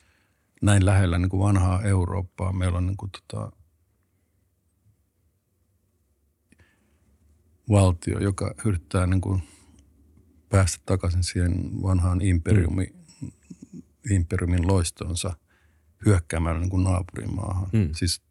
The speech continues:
Speaker 1: kaksituhattakaksikymmentäluvulla, niin se
Speaker 2: Ja
Speaker 1: on aivan käsittämätöntä.
Speaker 2: jollain ironisella tavalla, ö, Putinin Venäjä ilmentää aktiivisella toimillaan varmaan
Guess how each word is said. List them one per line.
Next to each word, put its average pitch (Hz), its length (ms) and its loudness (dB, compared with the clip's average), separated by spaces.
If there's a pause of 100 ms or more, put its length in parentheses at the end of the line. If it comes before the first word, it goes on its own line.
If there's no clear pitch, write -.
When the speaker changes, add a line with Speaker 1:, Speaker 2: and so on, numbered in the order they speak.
(1120)
Speaker 1:
kaksituhattakaksikymmentäluvulla, 90 1300 -4
niin 95 100 0
se 101 60 4
Speaker 2:
Ja 98 60 6
Speaker 1:
on 98 60 4
aivan 101 180 4
käsittämätöntä. 98 600 -4 (100)
Speaker 2:
jollain 120 200 4
ironisella 95 560 4
tavalla, 80 500 2 (460)
ö, 80 460 2 (1080)
Putinin 90 680 4
Venäjä 76 500 2 (540)
ilmentää 76 840 2 (960)
aktiivisella 82 640 2
toimillaan 65 760 0
varmaan 87 500 0